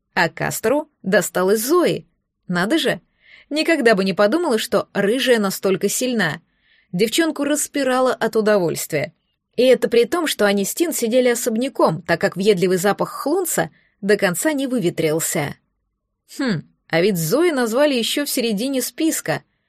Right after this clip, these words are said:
и во время инцидента дар у нее никак не проявился, в отличие от Тин.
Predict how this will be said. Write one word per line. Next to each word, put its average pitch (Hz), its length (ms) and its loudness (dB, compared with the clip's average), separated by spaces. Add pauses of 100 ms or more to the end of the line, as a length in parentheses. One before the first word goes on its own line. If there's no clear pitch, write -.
(340)
и 175 60 0
во 202 120 4
время 240 300 2
инцидента 220 880 -2 (240)
дар 170 320 0
у 202 60 2
нее 240 240 2
никак 240 360 -2
не 196 120 0
проявился, 285 680 0 (320)
в - 60 -8
отличие 254 480 0
от 226 120 -6
Тин. 160 380 -4